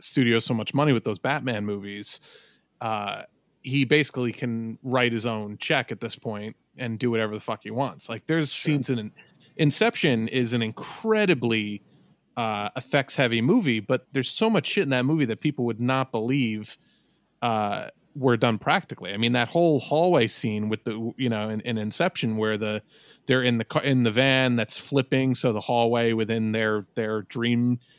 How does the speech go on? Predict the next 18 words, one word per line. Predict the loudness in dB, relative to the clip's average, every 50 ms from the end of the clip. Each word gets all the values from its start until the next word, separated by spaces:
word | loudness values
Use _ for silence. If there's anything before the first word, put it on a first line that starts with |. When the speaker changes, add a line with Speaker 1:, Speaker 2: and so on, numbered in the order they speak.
| _ _ _
Speaker 1:
is, | -2 -2 -2 -2 -6
is, | -6 -6 -8 -6 -8
like, | -10 -12 -10 _
tilting, | 2 2 4 4 4 2 2 2 2
and | 2 0
they're | -2 -4
flying | -6 -4 -2 0 0 2 0 0
across | -2 -2 -2 0 0 2 2 0 -2 -4
with | -6 -2
all | 0 0 0 0
this | 0 -4 -8
crazy, | -10 -8 -4 -2 0 0 0 0 0 0 0 -2 -2 -6 _ _ _ _ _ _ _ _ -4
uh, | -2 0 0 0
gra-, | 0 -2 -2 -2 0
eh, | -2 -2 -2 -2
like, | -4 -8 -8 -6
gravity. | -4 -2 0 2 2 2 2 2 4 4 4 2 0 -2 -4 _
Eh, | -6 -8